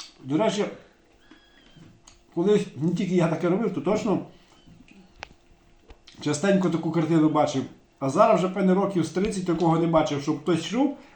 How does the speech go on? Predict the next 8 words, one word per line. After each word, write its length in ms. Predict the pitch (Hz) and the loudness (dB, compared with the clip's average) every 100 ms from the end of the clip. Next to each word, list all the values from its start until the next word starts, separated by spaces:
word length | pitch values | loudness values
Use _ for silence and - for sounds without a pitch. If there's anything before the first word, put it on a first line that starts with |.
| - _ _ - _ _ | -20 _ _ -20 _ _
по 100 | 175 | 2
дорозі 380 | 185 208 185 165 | 4 6 6 4
з 60 | |
магазину 480 | 175 156 175 277 233 | 4 4 4 4 2
і 120 | 175 | 2
гриз 260 | 147 202 190 | 0 2 0
хліб. 300 | 165 143 135 - 131 | -2 -4 -4 -6 2
<laughs> 240 | 190 156 | 4 4